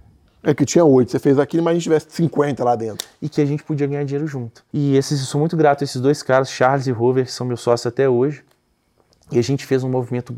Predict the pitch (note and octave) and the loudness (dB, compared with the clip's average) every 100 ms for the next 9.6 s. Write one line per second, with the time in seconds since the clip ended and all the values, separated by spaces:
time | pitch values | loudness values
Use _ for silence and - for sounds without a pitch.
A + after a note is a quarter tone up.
0 | B2 - C#3 A#2 G#2 A#2 A2 D3+ - E3 | -14 -4 -2 0 0 0 0 -2 0 2
1 | G3 - F3 D3+ - - - - E3+ D#3+ | 0 -2 -2 -4 -6 -20 -20 2 2 4
2 | D#3 - F3 F#3 E3 E3 D#3+ C#3+ C#3+ E3+ | 0 2 0 2 2 4 4 2 0 -2
3 | E3 D3+ D#3 - D3+ D3+ D#3+ D3+ B2+ A2+ | 0 2 0 2 2 2 -2 -4 -4 -4
4 | G#2+ - _ - G#2+ A2 - A#2 A2+ - | -6 -16 _ -8 -6 -6 -4 -2 -2 0
5 | A#2 A#2 A2+ A#2 A2 A2+ A#2 A2 C3+ D3+ | 0 0 2 0 0 0 0 2 2 0
6 | - C3 C3 A#2+ - - - D#3 E3 - | -4 -4 -4 -6 -6 -8 0 0 0 -2
7 | D3 D3 - C3+ B2 A#2 A#2+ A#2+ B2 B2+ | -4 -4 -8 -4 -2 -2 -4 -8 -10 -8
8 | A2+ A2+ A2+ A2 - A2 - C#3+ D3+ B2 | -10 -8 -8 -10 -10 -8 -4 -2 0 0
9 | B2 A#2+ A#2+ F#3+ - | -2 -4 -4 -8 -14